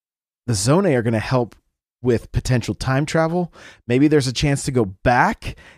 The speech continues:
get the Master Sword that's not all melted,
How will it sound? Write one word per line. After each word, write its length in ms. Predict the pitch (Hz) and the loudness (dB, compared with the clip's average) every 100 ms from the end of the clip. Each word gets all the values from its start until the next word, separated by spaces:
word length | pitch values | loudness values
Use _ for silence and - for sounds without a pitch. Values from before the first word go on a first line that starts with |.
| 117 107 | -14 -8
get 300 | 98 143 - | 0 0 2
the 80 | 180 | 2
Master 420 | 170 165 180 - | 4 2 0 -2
Sword 340 | 170 196 196 175 | -2 2 2 2
that's 200 | 123 113 | 0 0
not 420 | 110 117 139 - | 0 2 0 0
all 180 | 156 143 | 2 2
melted, 520 | 127 120 156 214 214 | 2 -2 0 -2 -4